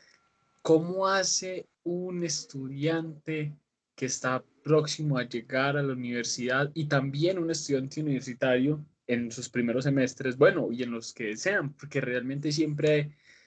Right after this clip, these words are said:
nunca es tarde para que te atosigue el pensamiento, "Me quiero cambiar de carrera"? ¿Qué hace un estudiante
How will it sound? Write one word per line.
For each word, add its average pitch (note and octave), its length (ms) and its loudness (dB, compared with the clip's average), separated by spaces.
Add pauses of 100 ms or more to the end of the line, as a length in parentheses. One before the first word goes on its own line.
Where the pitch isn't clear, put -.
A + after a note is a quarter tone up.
(140)
nunca D3+ 520 4
es - 240 -4
tarde D#3 320 2
para C3+ 260 -2
que C3+ 420 -4 (180)
te C3+ 140 4
atosigue C3+ 580 0
el D3+ 120 0
pensamiento, B2 800 -2 (800)
"Me C3 120 -4
quiero C#3+ 180 4
cambiar B2+ 220 0
de D3 80 0
carrera"? C#3 360 0 (1400)
¿Qué F3 160 -4
hace F#3+ 380 -2
un F#3 160 -6
estudiante D3 840 -6